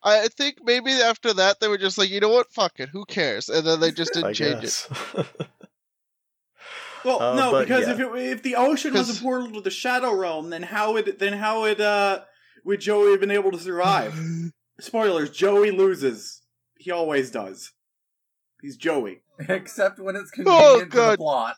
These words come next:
Speaker 1: Yeah, so basically, there's a very funny, funny scene here where Merrick gives Joey a, uh, new cards for his deck, and he, like, takes them and he puts them in his deck,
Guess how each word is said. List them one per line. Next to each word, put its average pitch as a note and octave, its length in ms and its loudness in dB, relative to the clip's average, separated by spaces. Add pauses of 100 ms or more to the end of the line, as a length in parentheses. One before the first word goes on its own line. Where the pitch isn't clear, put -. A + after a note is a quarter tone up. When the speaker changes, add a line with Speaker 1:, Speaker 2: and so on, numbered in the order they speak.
(120)
Speaker 1:
Yeah, B3+ 300 4
so C#4 200 2
basically, C4+ 540 0 (140)
there's A3 180 0
a G3 60 -6 (120)
very B3+ 380 4
funny, A3 440 0 (380)
funny G#3 380 0
scene G3 480 -2
here C#3+ 280 0
where D3 200 2
Merrick E3 380 2
gives F3+ 440 0 (100)
Joey E3+ 480 2
a, D3 200 0 (280)
uh, D3 360 2
new E3+ 240 -8
cards F3 460 0
for E3+ 240 -2
his D3+ 180 -2
deck, D#3 260 0 (680)
and E3+ 180 -2
he, F3+ 120 2
like, E3+ 260 2
takes A3 320 -4
them G3+ 160 0
and E3+ 100 0
he E3+ 80 0
puts - 320 -4
them G#3 180 0
in G3 80 2
his E3 200 4
deck, D3+ 420 0